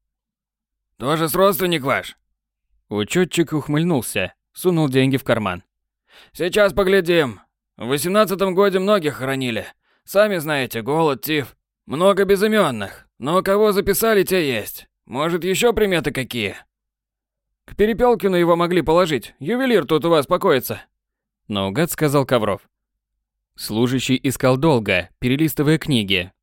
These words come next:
и только через час, получив еще одну такую же бумажку, нашел в записях за июль тысяча девятьсот двадцать первого года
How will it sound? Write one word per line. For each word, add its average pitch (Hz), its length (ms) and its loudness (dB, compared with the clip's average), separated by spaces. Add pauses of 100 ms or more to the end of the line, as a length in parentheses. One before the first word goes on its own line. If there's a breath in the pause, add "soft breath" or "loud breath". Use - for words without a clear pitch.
(120)
и 139 100 -2
только 165 260 0
через 135 260 0
час, 156 300 0
получив 104 480 -4
еще 139 340 0
одну 104 240 0
такую 110 380 -2
же 107 100 -2
бумажку, 117 640 -2 (320 soft breath)
нашел 131 400 2
в 147 80 -4
записях 139 540 0
за 127 160 0
июль 117 320 0
тысяча 127 360 -2
девятьсот 110 380 0
двадцать 113 340 0
первого 110 360 2
года 113 440 0